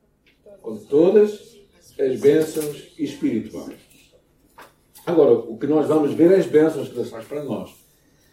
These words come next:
E pelo menos temos essas cinco que eu deixei para vocês recordarem, né? A bênção que acontece quando nós nos tornamos filhos de Deus. É muito interessante pensar naquela imagem, voltando um pouco atrás,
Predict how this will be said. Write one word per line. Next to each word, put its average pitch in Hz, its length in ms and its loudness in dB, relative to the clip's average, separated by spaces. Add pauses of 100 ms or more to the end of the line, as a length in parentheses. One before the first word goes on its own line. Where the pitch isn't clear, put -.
(180)
E 131 120 -4
pelo 160 260 2
menos 165 260 -2
temos 151 220 0
essas 147 300 2
cinco 156 340 -2
que 151 80 2
eu 143 40 6
deixei 139 240 2
para 135 140 0
vocês 131 600 -2 (180)
recordarem, 131 640 -2
né? 110 260 -12 (760)
A 127 40 -10
bênção 202 680 2 (220)
que 185 100 -6
acontece 156 720 2
quando 143 280 -6
nós 147 400 -2 (300)
nos 147 180 -10
tornamos 123 480 -6 (340)
filhos 127 220 -16
de 127 100 -12
Deus. 113 380 -4 (400)
É 208 80 -2
muito 285 200 2
interessante 220 520 2
pensar 170 440 2
naquela 160 240 2
imagem, 147 540 2
voltando 156 300 -4
um 143 60 -4
pouco 139 200 -4
atrás, 131 440 -2